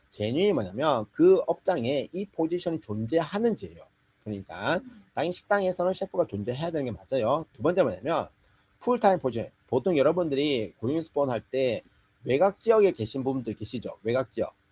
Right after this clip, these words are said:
조금 시골 지역에. 근데 시골 지역에 업무가 이, 만약에 내가 식당이 아니라 카페라, 카페. 카페가 빨리 닫아요. 문을, 문을 빨리 닫아. 오후 세 시에. 그러면은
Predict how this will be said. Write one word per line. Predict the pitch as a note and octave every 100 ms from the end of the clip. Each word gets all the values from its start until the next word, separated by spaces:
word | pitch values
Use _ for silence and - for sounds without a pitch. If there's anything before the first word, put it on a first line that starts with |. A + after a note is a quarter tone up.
| G2
조금 | A2 - G#2
시골 | - E3
지역에. | - F2+ F2 - _ _ _ -
근데 | A#2
시골 | G#3+ A3+ A3+
지역에 | C3+ A2 B2+ - -
업무가 | B2 E3 G3+ A#2+ G2 G#2+ F2+ - _ _ _ _ _ _
이, | A2 G#2+
만약에 | - G2 A#2 B2 C3+
내가 | A2 G2+ A2 A2
식당이 | - F3+ D#3
아니라 | A2 G#2+
카페라, | - G3 C#3+ G2
카페. | - D3+ - - _ _ _ _ _ _ _ _ _ _
카페가 | G#3+ A#3 G#3 C3 D3 C3+ G2+ _ _ _ _ _ _ -
빨리 | B3 A#3+
닫아요. | A#2+ G#2+ - F#2
문을, | A2+ D3 G#2+ - _
문을 | - D#3
빨리 | D#3+ G3 F3+
닫아. | F#2 - - _ _
오후 | - C#3
세 | D#3 F3+
시에. | B2+ - _ _ _ _ _ _ _ _ _
그러면은 | A#3+ B3 D#3+ D3+ D#3+ A2